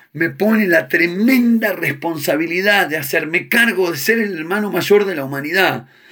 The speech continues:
de ser yo el quien corona a Hashem, de darme cuenta que toda la grandeza del creador del universo y de la luz divina y de la finalidad del mundo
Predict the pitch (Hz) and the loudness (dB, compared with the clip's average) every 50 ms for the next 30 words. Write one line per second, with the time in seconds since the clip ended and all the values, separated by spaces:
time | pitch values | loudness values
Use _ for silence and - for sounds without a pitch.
0 | - - - - - 135 175 139 - 220 214 214 - - - 202 247 262 262 254 | -16 -16 -16 -12 -4 -2 -2 0 2 2 2 2 0 0 0 0 2 2 0 -2
1 | - - - - - _ _ - 180 165 139 - - _ _ _ _ - 196 196 | -4 -12 -20 -20 -20 _ _ -6 -6 -6 -6 -12 -16 _ _ _ _ -2 -2 0
2 | 175 170 143 139 180 175 170 202 220 226 214 202 190 - - 208 208 185 143 117 | 0 -2 0 2 4 4 6 6 6 6 4 4 2 2 2 2 0 0 0 -4
3 | 113 107 - _ _ _ _ _ _ _ _ _ _ _ _ _ _ _ _ _ | -6 -8 -10 _ _ _ _ _ _ _ _ _ _ _ _ _ _ _ _ _
4 | _ _ _ _ _ _ - - - 131 175 190 214 226 240 240 220 208 - - | _ _ _ _ _ _ -20 -14 -4 -2 2 4 4 4 4 2 0 0 -2 -2
5 | - 185 214 220 220 214 185 - 180 160 147 139 - - _ _ - 170 165 - | 2 2 4 6 6 4 4 4 0 0 0 -6 -12 -18 _ _ -6 -6 -6 -6
6 | - _ _ 269 277 269 262 254 233 220 196 180 180 175 180 175 175 180 180 180 | -10 _ _ -2 -2 -2 -2 -2 -2 -2 0 0 0 -2 -2 -6 -6 -10 0 2
7 | 214 214 - - - 175 175 170 165 156 139 127 170 170 151 156 165 170 202 208 | 4 4 4 2 -2 -2 -2 -2 -6 -6 -4 -4 -2 -2 0 -2 -2 0 2 2
8 | 214 202 185 180 170 165 165 165 165 170 170 180 185 185 180 - - 185 135 143 | 2 2 2 -2 -4 -6 -8 -8 -6 -2 2 2 2 2 2 0 0 -2 -2 0
9 | 156 165 160 160 160 175 190 180 170 160 180 175 165 196 196 196 185 165 156 151 | -2 -2 -2 -2 -4 -4 -4 -6 -6 -6 -6 -4 -2 -2 -2 0 0 0 -2 -2
10 | 151 151 151 151 151 151 147 139 170 170 165 160 156 160 165 175 185 196 208 202 | 0 0 -2 -2 -2 -2 -4 -4 -6 -6 -4 -2 -2 -2 -2 0 2 2 2 4
11 | 202 185 175 170 170 180 202 220 220 196 170 147 147 143 135 127 120 | 4 2 2 0 -4 0 2 2 2 0 -2 -6 -4 -2 -2 -4 -4